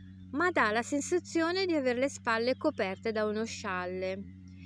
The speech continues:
E quello l'ho realizzato recuperando una pezza in mohair, ehm, in mohair,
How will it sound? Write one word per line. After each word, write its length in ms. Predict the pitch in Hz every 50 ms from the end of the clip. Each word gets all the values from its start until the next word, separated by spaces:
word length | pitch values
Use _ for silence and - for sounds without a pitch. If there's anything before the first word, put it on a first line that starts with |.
| - - - - -
E 140 | 392 427 -
quello 300 | - 381 403 415 453 453 392
l'ho 120 | 302 262
realizzato 800 | 247 240 233 233 233 240 214 208 208 226 208 190 180 175 - 190
recuperando 800 | 190 196 - - 202 180 220 220 226 220 208 196 190 185 185 180 190
una 260 | 220 220 214 202 202
pezza 720 | 185 - 220 220 214 202 180 185 185 185 196 185 180 175 175
in 300 | 175 220 214 208 196 190 165 185 185
mohair, 720 | 190 202 202 208 202 196 196 185 180 185 190 190 196 208 196 185 - 190 185
ehm, 1040 | - 190 190 185 180 180 180 175 175 87 170 85 - - 53 53 - - 53 50 - - - - 69 71 - - 76 78 82 175 175 - -
in 180 | 190 202 196
mohair, 520 | 190 180 180 170 165 160 160 185 226 285